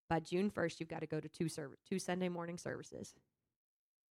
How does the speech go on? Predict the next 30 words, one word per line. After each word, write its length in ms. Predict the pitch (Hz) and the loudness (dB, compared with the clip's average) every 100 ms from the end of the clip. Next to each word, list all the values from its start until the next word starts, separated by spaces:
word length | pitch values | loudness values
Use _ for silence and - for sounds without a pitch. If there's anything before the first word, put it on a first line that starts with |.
| - | -4
And 180 | 180 165 | 0 2
the 120 | 147 | 0
week 420 | 147 156 202 233 | 0 4 4 6
we 140 | 247 233 | 6 6
launched 500 | 202 165 156 - - _ _ _ - | 6 2 -2 -10 -20 _ _ _ 0
is 140 | 160 | 2
the 100 | 156 | 4
week 260 | 156 165 - | 4 4 2
that 100 | 151 _ _ | -12 _ _
the 180 | 160 147 | -4 -2
new 300 | 151 160 180 - | 2 6 6 6
owners 400 | 165 156 151 - | -2 -4 -4 0
went 140 | 156 | 0
and 160 | 156 160 | 0 4
looked 220 | 175 - | 4 4
at 100 | 220 | 4
that 240 | 220 214 | 6 6
building, 320 | 185 170 165 | 4 2 0
and 160 | 151 160 | -6 2
we 120 | 185 | 4
have 340 | 196 202 180 170 | 6 4 2 -2
been 260 | 170 165 | 0 0
blessed 640 | 160 170 180 190 240 - - | 2 4 8 10 10 6 0
to 80 | |
be 140 | 196 180 | 6 8
able 140 | 165 | 8
to 80 | 156 | 4
use 360 | 160 190 226 214 | 4 8 8 8
their 160 | 220 | 4
parking. 640 | 214 233 226 240 269 302 | 6 10 10 8 4 4